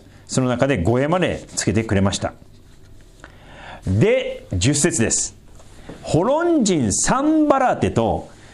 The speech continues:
アンモン人でその部下のトビアはこれを聞いて非常に不機嫌になった。イスラエル人の利益を求める者がやってきたからである」と。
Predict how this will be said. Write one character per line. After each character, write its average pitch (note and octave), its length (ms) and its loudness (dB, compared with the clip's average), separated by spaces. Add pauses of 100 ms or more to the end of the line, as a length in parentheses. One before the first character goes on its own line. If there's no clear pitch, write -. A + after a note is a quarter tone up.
(140)
ア A3+ 140 2
ン D4+ 40 -4
モ F4 300 2
ン E4+ 180 2
人 C3 260 2
で B2 140 2
そ C3+ 140 0
の C#3 100 0
部 A#2+ 220 2
下 A#2+ 160 2
の A2 420 -2 (1500)
ト A#3 140 2
ビ A3 180 2
ア F#2+ 60 2
は F#2 320 0 (1040)
こ - 100 0
れ F3+ 140 2
を F#3+ 100 0
聞 F3 140 0
い E3+ 80 0
て D#3+ 80 0
非 A#2 200 0
常 F#3 220 2
に F#3 80 0
不 - 100 -4
機 F#3 120 0
嫌 E3 140 0
に F2+ 100 2
な E2+ 80 2
っ D#2+ 100 -10
た。 - 160 -14 (1000)
イ C3 80 2
ス E3+ 160 2
ラ F3+ 100 2
エ F3+ 40 2
ル F3 40 2
人 C#3 140 2
の A2+ 80 2
利 B2+ 100 2
益 C3+ 180 0
を G#2 60 2
求 G#2+ 220 2
め C3 100 0
る A#2 60 0
者 G#2+ 120 2
が G#2+ 60 2
や G2 100 0
っ F#2 40 -4
て - 80 -4
き - 40 -6
た - 60 0
か F2 80 0
ら D#2+ 80 -2
で D#2 100 -8
あ C#2 40 -8
る」 - 100 -16
と。 - 60 -20